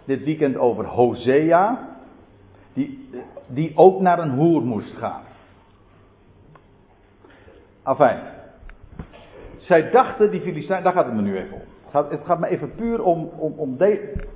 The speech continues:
deze paar versen, wat er vermeld wordt over die Simson. Ze dachten, in de, al bij het aanbreken van de nieuwe dag, dan is Simson van ons.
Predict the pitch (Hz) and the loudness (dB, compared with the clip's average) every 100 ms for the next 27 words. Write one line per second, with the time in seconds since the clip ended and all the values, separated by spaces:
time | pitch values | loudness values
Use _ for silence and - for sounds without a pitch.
0 | - - - - 165 175 - 156 139 - | -20 -20 -20 -4 -2 0 2 2 2 0
1 | 208 170 220 - - - - - 135 143 | 0 0 -4 -4 -16 -20 -20 0 2 2
2 | 135 131 135 202 170 - 165 139 135 - | 0 0 2 2 0 -2 -2 -2 -6 -4
3 | 147 - 90 - - - - _ _ _ | -4 -4 -10 -16 -20 -20 -20 _ _ _
4 | _ - - 139 - 269 269 - 175 254 | _ -6 -2 -2 6 6 6 2 2 2
5 | - 156 127 117 127 131 131 170 180 151 | 0 -2 -2 -2 -4 -2 -2 4 6 6
6 | 110 131 113 - 226 269 262 262 277 254 | 6 6 6 0 2 2 6 6 6 0
7 | 233 233 226 262 269 190 147 151 - - | -2 0 0 0 0 4 4 2 -10 -18
8 | - 131 123 160 156 139 - - - - | -20 -2 2 2 0 -8 -8 -14 -18 -2
9 | 175 214 208 208 226 226 - - - - | 0 0 0 0 0 -2 -12 -20 -20 2
10 | 190 190 185 131 - - - - | 2 4 2 0 -6 -18 -20 -20